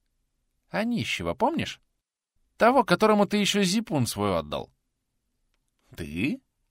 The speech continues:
«Ну, я». Расплылся в довольной улыбке тот. «Меня потом Дмитрий разыскал, да при Кремле пристроил. А тут звонарь возьми и душу Богу отдай. А у меня как раз охотка к делу проснулась этому.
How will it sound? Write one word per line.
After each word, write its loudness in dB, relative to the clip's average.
«Ну, 0
я». -2
Расплылся 0
в 0
довольной 6
улыбке 2
тот. -6
«Меня 4
потом 4
Дмитрий 0
разыскал, 0
да -2
при -2
Кремле 4
пристроил. -2
А -4
тут 0
звонарь 6
возьми 6
и 4
душу 2
Богу 4
отдай. 6
А 0
у 2
меня 0
как -2
раз 6
охотка 2
к -2
делу 2
проснулась 0
этому. -2